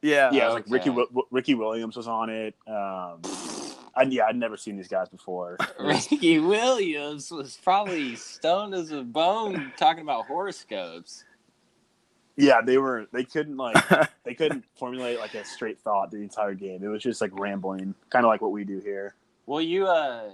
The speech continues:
Speaker 3: you were talking about Brent DiArmond, the new off-, is that
Speaker 2: Yes.
Speaker 3: right? DiArmond or Dearmond?
Speaker 2: Uh,
Speaker 3: Someone correct
Speaker 2: Dearmond, I
Speaker 3: me.
Speaker 2: think.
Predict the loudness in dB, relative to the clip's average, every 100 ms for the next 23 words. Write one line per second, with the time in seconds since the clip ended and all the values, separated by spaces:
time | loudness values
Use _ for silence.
0 | -16 -12 -8 -8 -2 -2 0 -2 -2 -4
1 | -6 -6 -4 -4 -2 0 0 -2 -6 -10
2 | -10 -8 -8 -6 -2 -2 -4 -10 0 2
3 | 4 2 0 _ _ -6 0 0 0 0
4 | 0 -2 -8 -8 -6 -6 -8 -10 -14 -14
5 | 0 6 6 8 8 10 10 10 6 4
6 | 2 2 0